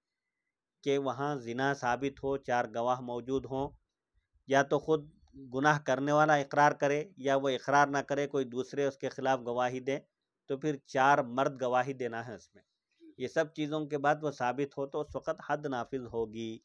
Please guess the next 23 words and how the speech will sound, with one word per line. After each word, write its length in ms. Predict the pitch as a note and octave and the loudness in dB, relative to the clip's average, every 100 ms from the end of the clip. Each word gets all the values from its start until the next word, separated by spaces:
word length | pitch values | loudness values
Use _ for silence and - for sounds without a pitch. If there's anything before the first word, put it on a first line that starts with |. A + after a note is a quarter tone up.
| _ _ _ _ - | _ _ _ _ -14
اس 120 | C#3 | -8
کے 120 | F3 | 0
بعد 200 | F3 F3+ | 4 4
اللہ 240 | D#3 E3 E3 | 4 2 4
تعالیٰ 280 | D#3 D3 C#3+ | 6 6 4
نے 120 | E3 F3+ | -2 -4
قتل 320 | D3 C#3+ D3 | -4 -2 -4
کی 140 | C#3+ D#3 | -4 -4
جزا، 380 | B2+ A#2+ C3 - | -2 0 0 0
اس 140 | - - | -8 -4
کا 100 | C3+ | -2
بدلہ 300 | A#2 A#2+ C#3+ B2+ | 0 2 4 4
بیان 280 | B2+ C3+ C3+ | 2 0 -2
فرمایا، 400 | B2 B2 C3+ C#3 | -4 -2 -2 -2
ارشاد 380 | A#2+ - C3+ | -4 0 0
ہوا، 280 | C3 C3 D3 - _ _ _ _ _ B2 | 0 2 2 2 _ _ _ _ _ -2
"وَمَنْ 360 | C3+ D3+ D#3 D3 | 2 2 0 -2
قُتِلَ 300 | D3+ D#3 D#3 | -4 -2 -2
مَظْلُومًا 580 | C#3 B2+ B2+ C#3+ D3 C#3 | -2 -4 -4 -2 -2 -4
فَقَدْ 280 | C3+ C#3+ B2+ | -6 -6 -4
جَعَلْنَا 400 | B2 B2 C3+ C3+ | -2 -2 0 0
لِوَلِيِّهِ 720 | C3 B2 B2+ B2+ B2+ C3 C#3 | -2 -4 -8 -10 -8 -6 -6
سُلْطَانًا 580 | C3+ A#2+ A2+ B2 B2+ | -8 -12 -4 -2 0